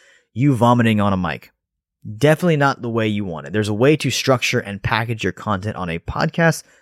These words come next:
so that it will attract the right people and lead to them taking action afterwards, okay? That is super duper important.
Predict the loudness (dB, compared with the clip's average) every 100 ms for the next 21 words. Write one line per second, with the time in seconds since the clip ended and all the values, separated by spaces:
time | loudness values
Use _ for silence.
0 | _ 0 2 2 0 -6 -4 0 0 0
1 | 2 2 0 -2 -2 -6 -6 -6 -6 -6
2 | -8 -4 0 0 -2 _ _ _ _ -4
3 | 0 0 0 -2 -2 -4 -2 -2 -2 -6
4 | -4 -6 -6 -8 -10 -6 -4 -4 _ _
5 | _ 2 2 2 0 -2 0 0 0 -2
6 | -2 -4 2 2 0